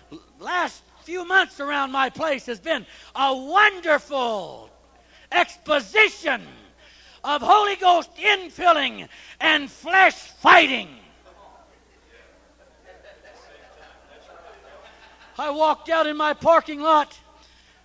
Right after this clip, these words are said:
here about three weeks ago, and I mean, there was a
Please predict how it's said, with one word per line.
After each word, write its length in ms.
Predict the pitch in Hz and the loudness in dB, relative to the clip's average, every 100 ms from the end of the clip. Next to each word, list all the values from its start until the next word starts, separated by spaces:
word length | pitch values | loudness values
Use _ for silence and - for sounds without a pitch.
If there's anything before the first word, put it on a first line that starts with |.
| _ _ | _ _
here 320 | - 311 311 294 | -14 -6 -2 -2
about 560 | 285 311 294 - - | 0 0 0 -4 -18
three 240 | 302 311 294 | -12 -10 -8
weeks 320 | 320 320 302 | -8 -10 -12
ago, 560 | 226 285 330 381 381 254 - - _ _ _ _ _ _ _ _ _ | -6 2 4 4 2 -8 -20 -20 _ _ _ _ _ _ _ _ _
and 240 | - 285 285 | -12 -10 2
I 240 | 330 370 | 4 4
mean, 280 | 370 370 339 | 2 -4 2
there 180 | 359 349 | 6 6
was 160 | 302 | 6
a 280 | 294 262 233 | 2 -2 -2